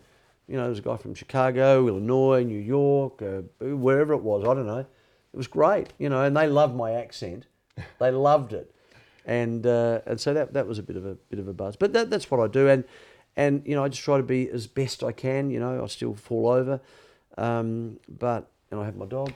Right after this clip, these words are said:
Speaker 1: I have Toby, who's the love of my life. Um, I have some great friends, obviously Kathy, my brother, my beautiful daughter, my wife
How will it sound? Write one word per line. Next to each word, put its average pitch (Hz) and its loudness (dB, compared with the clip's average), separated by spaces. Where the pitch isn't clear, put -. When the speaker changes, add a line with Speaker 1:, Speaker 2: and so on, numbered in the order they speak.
Speaker 1:
I 117 -14
have 110 -18
Toby, 120 -8
who's 104 -12
the 107 -12
love 110 -6
of 104 -14
my 104 -8
life. 131 -10
Um, 113 -4
I 104 -6
have 101 -10
some 110 -10
great 107 -2
friends, 120 -4
obviously 104 -8
Kathy, 117 -6
my 104 -8
brother, 117 -4
my - -16
beautiful 104 -4
daughter, 113 0
my 107 -6
wife 107 -8